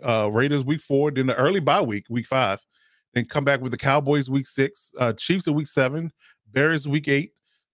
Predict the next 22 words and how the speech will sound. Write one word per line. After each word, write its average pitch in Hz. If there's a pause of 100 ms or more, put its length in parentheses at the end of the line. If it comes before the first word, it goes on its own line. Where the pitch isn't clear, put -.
Jets 143
week 156
nine, 147 (240)
Lions 139
week 156
ten, 175 (300)
uh, 113
week 139
eleven, 143
we 151
got 131
the 98
Packers, 170 (480)
uh, 113
week 131
twelve, 147
the 113
Ravens, 175
week 131
thirteen, 170
the 120
Patriots, -